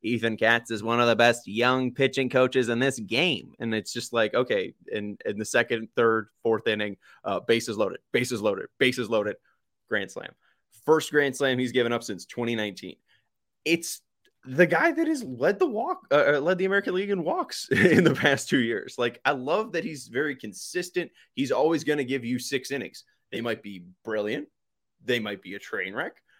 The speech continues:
And he might be able to minimize damage because it could have been a train wreck today. Four earned runs kept him in the game.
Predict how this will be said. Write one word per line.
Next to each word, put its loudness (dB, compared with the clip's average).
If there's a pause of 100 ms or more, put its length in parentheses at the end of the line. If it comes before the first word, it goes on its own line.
(380)
And 0
he 2
might 2
be 2
able 2
to -2 (320)
minimize 2
damage -2
because 0
it -4
could -2
have -4
been 0
a -4
train -4
wreck -2
today. -4 (920)
Four 4
earned 2
runs 0
kept 2
him -4
in 2
the -2
game. -8